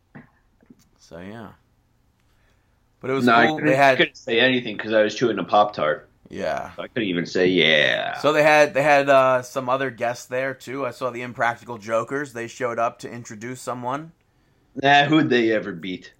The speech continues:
Speaker 1: A lot of people in ratings.
Speaker 2: Oh,
Speaker 1: I think.
Speaker 2: good
Speaker 1: <laughs>
Speaker 2: comeback! Wow.
Speaker 1: Yeah.
Speaker 2: Well
Speaker 1: So,
Speaker 2: played.
Speaker 1: yeah.
Speaker 2: Well played.
Speaker 1: Katie Holmes was
Speaker 2: Well
Speaker 1: there.
Speaker 2: played. Who?
Speaker 1: Katie Holmes.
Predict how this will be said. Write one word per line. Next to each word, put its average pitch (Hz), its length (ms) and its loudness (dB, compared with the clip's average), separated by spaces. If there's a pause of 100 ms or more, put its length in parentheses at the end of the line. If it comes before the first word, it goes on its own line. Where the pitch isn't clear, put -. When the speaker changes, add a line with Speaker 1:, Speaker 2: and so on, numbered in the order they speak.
(140)
Speaker 1:
A - 80 -16
lot 92 280 -6
of 120 100 -12
people 98 280 -16
in 95 100 -16
ratings. 123 580 -16 (960)
Speaker 2:
Oh, 117 720 4
Speaker 1:
I 90 40 -6
think. 87 100 -14
Speaker 2:
good 165 260 0
Speaker 1:
<laughs> - 0 -
Speaker 2:
comeback! 113 680 -2
Wow. 110 760 2
Speaker 1:
Yeah. 110 500 -8
Speaker 2:
Well 147 180 2
Speaker 1:
So, - 180 -20
Speaker 2:
played. 110 300 -12
Speaker 1:
yeah. 113 200 -12
Speaker 2:
Well 139 240 -2
played. 80 380 -10 (280)
Speaker 1:
Katie 135 280 -6
Holmes 120 380 -6
was 127 180 -12
Speaker 2:
Well 143 120 0
Speaker 1:
there. 160 140 -2
Speaker 2:
played. 98 360 -10 (720)
Who? 120 380 0
Speaker 1:
Katie 123 300 -10
Holmes. 120 600 -6